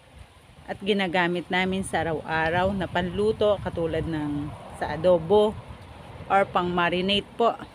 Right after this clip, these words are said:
Hindi na tayo bumibili dahil marami pong bunga ang kalamansi natin dito. At ito po ay non-stop ang bunga. Merong malalaki, may bulaklak, at may mga beginning pong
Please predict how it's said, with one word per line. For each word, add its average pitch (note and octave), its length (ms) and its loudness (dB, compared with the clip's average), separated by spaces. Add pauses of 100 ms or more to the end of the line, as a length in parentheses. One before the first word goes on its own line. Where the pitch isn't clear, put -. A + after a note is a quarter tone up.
(800)
Hindi C#4 320 6
na C#4 160 4
tayo A#3+ 320 6
bumibili A3 800 0
dahil F3+ 320 -4
marami E3+ 480 -4
pong E3 320 -8
bunga F3 320 -6
ang F3 80 -8
kalamansi E3 640 -2
natin D#3+ 400 0
dito. D#3+ 560 -2 (1200)
At B3 160 -4
ito C4 160 0
po A#3 320 -2
ay F#3+ 320 2
non-stop A3 720 2
ang G3 160 -2
bunga. F#3+ 480 -4 (320)
Merong F3+ 320 -2
malalaki, G#3 880 0 (1300)
may F3 160 -4
bulaklak, A3 800 6 (720)
at F#3+ 240 -4
may F#3+ 160 -2
mga F3+ 160 -2 (160)
beginning F3 480 -4
pong D#3+ 400 -4